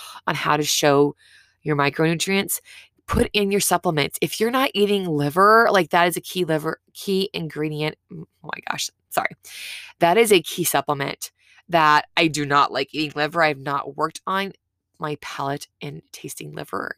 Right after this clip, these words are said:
and, well, I just can't do it. So I take a liver supplement. I love Perfect Supplements.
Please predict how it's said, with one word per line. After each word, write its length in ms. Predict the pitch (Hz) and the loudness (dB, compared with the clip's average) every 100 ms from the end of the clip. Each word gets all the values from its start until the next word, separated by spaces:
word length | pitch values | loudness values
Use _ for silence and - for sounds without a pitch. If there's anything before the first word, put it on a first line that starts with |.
| _ | _
and, 280 | - - 160 | -14 -10 -2
well, 240 | 165 143 - | 2 2 2
I 80 | 165 | -4
just 220 | 147 - | -4 -8
can't 220 | 151 82 | -12 -10
do 100 | - | -10
it. 120 | - | -10
So 140 | - - | -6 -2
I 140 | 156 | -2
take 200 | 185 208 | -2 -4
a 60 | 202 | -2
liver 280 | 165 151 147 | 0 -2 -2
supplement. 540 | 139 147 - - - - - - - | -4 -4 -8 -14 -18 -20 -20 -20 -2
I 320 | 170 165 180 - | 2 4 4 0
love 360 | 175 156 147 - | -2 2 2 0
Perfect 340 | - 147 - | -8 -6 -6
Supplements. 520 | - 139 151 160 156 | -6 -4 -4 -8 -10